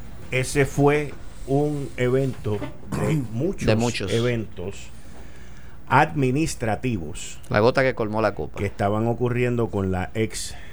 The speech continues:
Speaker 1: eh, directora del negociado. Habían unos problemas de personal, eh, cuando digo personal era de, de, de reclasificación del personal. Eh, se le dieron unos aumentos,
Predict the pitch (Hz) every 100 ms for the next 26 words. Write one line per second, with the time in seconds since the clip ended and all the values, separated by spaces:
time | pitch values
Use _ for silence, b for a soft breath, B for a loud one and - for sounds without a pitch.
0 | B B 107 98 87 92 92 - 117 120
1 | 92 87 78 - 85 80 76 - - B
2 | B B B - 92 104 120 131 127 120
3 | 110 117 120 117 - 104 87 95 90 107
4 | 123 - - - - - 98 95 90 85
5 | 85 - 98 92 98 104 127 127 113 120
6 | 117 117 117 117 101 101 - 104 101 -
7 | 110 95 104 107 - 104 95 101 - 107
8 | 90 85 107 110 113 110 - 101 - 92
9 | 85 87 - - B B B B B B
10 | B B B B - - - - 101 101
11 | - 107 104 104 110 117 117 113 113 101
12 | 104 104 92 104